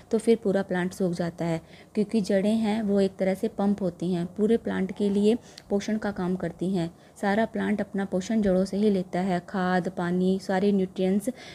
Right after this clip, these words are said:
जड़ों की सहायता से ही और तने से होते हुए पूरे प्लांट को मिलते हैं। तो इस तरह से जड़ें डेवलप भी नहीं हो पाती हैं कम पानी की वजह से और उन्हें पोषण भी नहीं मिल पाता है। तो ए-,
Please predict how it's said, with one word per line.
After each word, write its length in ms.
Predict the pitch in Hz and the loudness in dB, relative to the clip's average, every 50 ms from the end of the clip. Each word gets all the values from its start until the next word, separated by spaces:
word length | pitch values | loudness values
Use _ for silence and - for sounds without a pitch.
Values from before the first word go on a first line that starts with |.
| - - - | -18 -10 -2
जड़ों 320 | 185 208 196 196 208 220 | 2 2 4 4 2 0
की 140 | 214 - 226 | 0 -2 -4
सहायता 360 | 220 - 190 185 180 - 196 | -4 -4 -4 -4 -2 -2 -4
से 160 | 190 - - 202 | -2 -2 -2 0
ही 240 | 202 214 220 254 - - - - - - - | 2 2 2 0 0 -4 -12 -20 -20 -8 0
और 200 | - 196 202 202 | 2 4 4 4
तने 320 | 202 - 202 196 202 220 226 | 2 0 0 0 2 2 2
से 140 | - 226 | 0 0
होते 300 | 220 208 190 190 - 214 | 0 0 0 0 0 0
हुए 180 | 208 202 208 233 | 2 4 2 2
पूरे 300 | 233 - 208 208 214 233 | 2 2 0 4 4 4
प्लांट 360 | 233 - 208 185 175 185 180 | 2 2 -2 0 0 -2 -2
को 140 | - - 196 | -2 -2 0
मिलते 320 | 190 185 175 165 - 175 | 2 2 0 0 -2 -2
हैं। 240 | 175 190 165 160 170 | -2 -2 -2 -2 -4
तो 160 | 170 - 208 | -4 -6 -6
इस 220 | - - 233 233 - | -4 -4 -4 -4 -4
तरह 200 | - 208 208 202 | -2 -2 0 0
से 200 | 208 226 226 254 - - - - - - | 2 0 0 0 -2 -8 -16 -16 -6 2
जड़ें 260 | - 208 196 208 208 | 2 4 4 4 4
डेवलप 340 | 185 190 180 185 202 202 - - | 4 4 4 4 4 2 0 0
भी 80 | 220 | 0
नहीं 160 | 220 220 220 | 2 2 2
हो 120 | 220 214 196 | 2 0 0
पाती 300 | - 202 190 185 - 202 | -2 -4 -6 -4 -4 -2
हैं 160 | 220 202 202 | -2 -2 -2
कम 200 | 202 208 208 208 | -2 -2 -2 0
पानी 240 | 202 196 196 196 196 | 0 0 0 0 0
की 140 | 190 208 196 | -2 -2 -2
वजह 240 | 196 190 190 196 | -2 -2 -2 -2
से 220 | 202 - 220 233 - - | -2 -2 -4 -4 -2 -2
और 140 | 185 196 196 | -2 0 0
उन्हें 220 | 185 190 202 208 208 | 2 2 2 2 2
पोषण 340 | 208 202 190 190 190 185 | 0 -2 -2 -2 -2 -2
भी 120 | 180 190 185 | 0 0 2
नहीं 180 | 185 185 185 | 2 2 2
मिल 140 | 180 185 180 | 2 2 0
पाता 320 | 175 - 175 170 - - 180 | -2 -8 -12 -12 -10 -8 -8
है। 140 | 175 175 170 - - - - - - - | -8 -8 -10 -14 -20 -20 -20 -20 -10 -6
तो 140 | - 196 - - | -6 -6 -4 -4
ए-, 60 | 180 | -8